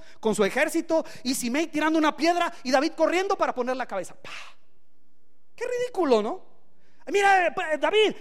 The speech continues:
tiró otra piedra". Y ahí viene la piedra que tiró Simei y David brinca y le pone la cabeza. ¿Para qué? Para que le pegue la ofensa. No, David cabecea, se agacha, esquiva.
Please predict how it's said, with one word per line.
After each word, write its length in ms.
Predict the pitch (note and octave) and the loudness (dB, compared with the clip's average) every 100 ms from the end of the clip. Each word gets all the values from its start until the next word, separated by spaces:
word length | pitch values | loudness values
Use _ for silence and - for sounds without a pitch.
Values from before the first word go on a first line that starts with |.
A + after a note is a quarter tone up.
| - | 0
tiró 240 | D#4+ G4 | 4 6
otra 240 | G#4 G4 F#4 | 6 4 2
piedra". 340 | G4+ G4 D#4 | 2 2 2
Y 80 | B3 | 2
ahí 80 | D#4 | 0
viene 220 | E4 E4 | 0 0
la 160 | C#4 A#3+ | 0 2
piedra 340 | E4+ F#4 F#4 | 0 0 -2
que 100 | D4+ | -4
tiró 220 | D4 F4 | -2 0
Simei 380 | E4 E4+ F#4+ F#4 - | 2 4 4 2 -4
y 80 | C4+ | -2
David 240 | C#4 D#4 F4 | -2 0 -2
brinca 280 | F#4 G4+ | -2 -4
y 40 | D#4 | -6
le 60 | |
pone 200 | C4 C#4+ | -4 -2
la 120 | C4 - | -4 -6
cabeza. 320 | F#3+ D#3 C#3 - - - - - - - - - | -8 -8 -12 -14 -14 -14 -14 -14 -14 -14 -14 -6
¿Para 220 | B3+ C4 | -2 0
qué? 120 | B3+ B3 | -2 -6
Para 200 | G3+ F3+ | -6 -6
que 120 | F3 | -8
le 120 | F3 | -8
pegue 420 | G#3+ A3 A3 G3+ | -2 -2 -2 -4
la 100 | F3+ | -4
ofensa. 480 | E3+ F#3+ F3 D#3 C3+ - - | -4 -4 -6 -8 -12 -12 -12
No, 360 | A3+ E4+ G4 F#4 | -10 -8 -6 -6
David 320 | G#3 A#3 D#4+ - - - - | -6 -4 -6 -6 -14 -14 -6
cabecea, 680 | G#3+ G3 G3 D#4 E4+ D#4+ A#3 - - - - - | -4 -2 -4 -4 -4 -6 -10 -14 -14 -14 -14 -14
se 220 | - F3+ | -6 -4
agacha, 640 | D#3+ F#3 D4 - C#4+ B3 - - - - - - - - - - | -4 -4 -6 -8 -10 -10 -14 -14 -14 -14 -14 -14 -14 -14 -14 -10
esquiva. 760 | F3+ - - - D4+ D4 C4 | -4 -4 -4 -2 -2 -2 -6